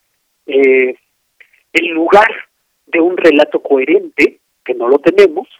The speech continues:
porque el relato sigue ausente, no reconocido, no narrado. Ofrezco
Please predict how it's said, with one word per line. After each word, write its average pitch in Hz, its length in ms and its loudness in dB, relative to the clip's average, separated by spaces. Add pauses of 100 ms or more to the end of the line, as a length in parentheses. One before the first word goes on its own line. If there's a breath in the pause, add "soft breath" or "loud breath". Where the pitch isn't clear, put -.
(320)
porque - 280 -8
el 113 60 -8
relato 135 420 2 (100)
sigue 147 200 2
ausente, 170 640 2 (300 soft breath)
no 190 280 4
reconocido, 165 960 -4 (280 soft breath)
no 180 280 4 (120)
narrado. 185 680 2 (920)
Ofrezco - 800 0